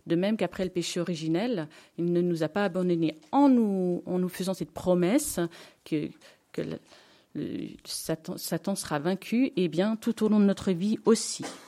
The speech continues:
Voilà. Et alors, au milieu de cette souffrance, parce que nous savons que, euh, Jésus, par sa passion,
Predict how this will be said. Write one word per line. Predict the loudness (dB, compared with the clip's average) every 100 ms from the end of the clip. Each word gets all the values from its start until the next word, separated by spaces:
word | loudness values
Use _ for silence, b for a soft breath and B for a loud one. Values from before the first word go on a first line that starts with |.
| -16 -16 -18 _ -20 -20 -20 _ _ _ _ b b b b b b
Voilà. | -6 -6 B B
Et | 0 2 2
alors, | 2 4 2 2
au | 6
milieu | 6 6 4
de | 4
cette | 0 -2
souffrance, | -2 -8 -6 -2 -2 -2 -2 -2 -2 -10 -20 -20 -20 -20 _ _ _ _ -20 -20 _ 0
parce | 0 2
que | 2
nous | 2
savons | 2 -2 -2 -4 -2
que, | 0 0 -2 B B B B B B 2
euh, | 4
Jésus, | 6 6 6 4 2
par | 4 2 2
sa | -2 -2 0
passion, | 0 2 0 2 0